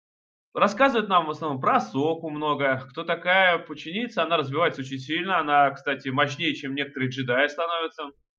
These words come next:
особенно к концу се-, сериала вообще.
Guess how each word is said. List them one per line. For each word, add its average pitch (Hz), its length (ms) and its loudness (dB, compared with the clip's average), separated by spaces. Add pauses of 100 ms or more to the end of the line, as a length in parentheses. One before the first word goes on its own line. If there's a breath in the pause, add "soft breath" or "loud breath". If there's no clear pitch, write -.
(100)
особенно 143 440 -8
к 139 40 -16
концу 139 720 -8 (260)
се-, - 220 -14
сериала 131 560 -2
вообще. 123 220 -6